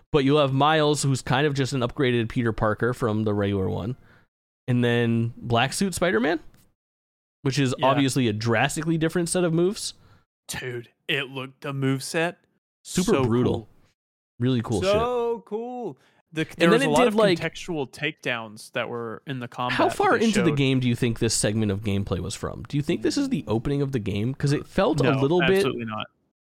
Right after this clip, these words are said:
Speaker 1: It felt a little bit like, like, the Rhino fight, as far as, like, it's more of a set piece than it is, like, a gameplay segment.
Speaker 2: I think this is probably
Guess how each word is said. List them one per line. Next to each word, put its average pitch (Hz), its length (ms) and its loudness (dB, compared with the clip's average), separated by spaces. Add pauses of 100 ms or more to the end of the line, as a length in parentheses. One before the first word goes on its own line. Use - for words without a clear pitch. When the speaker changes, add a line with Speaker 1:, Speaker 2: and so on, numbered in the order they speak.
Speaker 1:
It 165 120 0
felt 254 240 2
a 277 60 2
little 190 240 2
bit 185 160 2
like, 160 160 2
like, 151 160 0
the 131 80 2
Rhino 104 440 2
fight, 185 380 0 (300)
as 139 200 0
far 139 340 2
as, 135 180 0
like, 123 260 0 (120)
it's 120 200 -2
more 131 220 2
of 135 80 0
a 113 60 2
set - 340 -2
piece 170 240 -2
than 131 140 0
it 123 60 -4
is, 120 160 0
like, 110 140 0
a 104 60 -2
gameplay 123 520 0
segment. 185 460 -2 (640)
Speaker 2:
I 214 80 -10
think 185 360 -6
this 147 200 -4
is 143 140 -6
probably 131 880 0